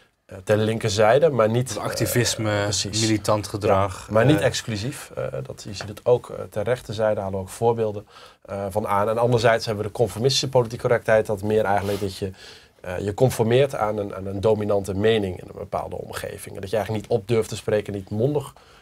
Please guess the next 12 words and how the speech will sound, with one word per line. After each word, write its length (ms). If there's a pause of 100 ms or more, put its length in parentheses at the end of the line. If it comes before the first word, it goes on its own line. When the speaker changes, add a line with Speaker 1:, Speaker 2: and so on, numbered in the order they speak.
Speaker 1:
durft 220
te 60
zijn, 220
dan 20
hebben 200
we 60
het 80
dan 60
over 100
mondigheid, 540
Speaker 2:
Ja. 220 (100)
Speaker 1:
eh, 220